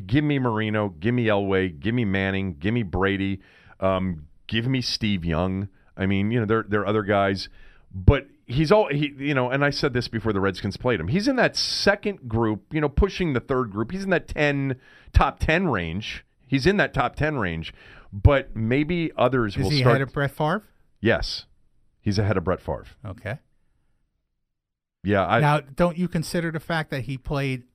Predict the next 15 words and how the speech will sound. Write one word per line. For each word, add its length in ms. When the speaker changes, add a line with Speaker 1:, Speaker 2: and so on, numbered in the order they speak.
Speaker 2:
half 320
of 120
his 200
N 120
F 140
L 120
games, 520
or 200
more 260
than 140
half, 440
in 120
an 120
indoor 360
stadium? 520